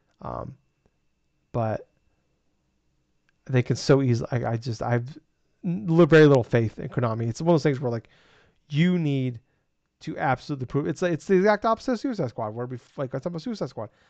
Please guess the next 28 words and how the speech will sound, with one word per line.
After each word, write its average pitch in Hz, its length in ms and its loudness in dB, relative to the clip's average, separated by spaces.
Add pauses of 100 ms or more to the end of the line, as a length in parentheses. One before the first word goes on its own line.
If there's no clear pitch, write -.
(280)
I 208 120 2
already 208 180 0
had 175 160 0
my 156 120 -4
money 151 280 -6
in 127 80 -10
hand, 120 320 -14 (260)
and 131 80 -16
then 135 220 -10
you 143 100 -12
kept 160 220 -10
showing 147 200 -6
me 135 60 -8
shit, 123 280 -16
and 139 100 -18
you 117 60 -16
fucked 123 260 -14
it 120 60 -16
up. - 180 -18 (440)
This 185 200 -8
one's 143 200 -6
like, 113 140 -10 (480)
I 160 140 -2
am 131 360 -4 (260)
as 127 180 -12
hesitant 156 520 -6
as 127 180 -20
possible, 196 600 -16